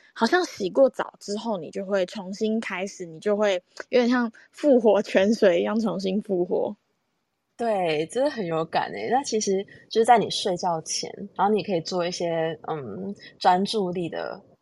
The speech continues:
Speaker 2: 训练。就例如说，你就要睡前的时候，你就是读一个你很想要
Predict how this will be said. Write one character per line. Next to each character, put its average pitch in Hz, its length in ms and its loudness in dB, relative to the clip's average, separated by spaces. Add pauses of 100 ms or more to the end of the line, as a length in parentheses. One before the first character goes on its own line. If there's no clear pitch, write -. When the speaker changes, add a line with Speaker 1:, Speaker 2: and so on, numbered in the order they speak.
(200)
Speaker 2:
训 165 400 -4
练。 180 160 0 (180)
就 196 140 0
例 190 80 -2
如 160 140 0
说， 160 180 -4
你 151 160 -8
就 - 80 -6 (300)
要 180 80 0
睡 180 220 -4
前 - 160 -8
的 - 80 -12
时 147 80 -6
候， 131 80 -6
你 - 80 -18
就 - 100 -6
是 160 240 -6 (220)
读 143 200 -6
一 147 60 -6
个 98 260 -4
你 55 140 -12
很 - 160 -8
想 - 140 -8
要 76 280 -4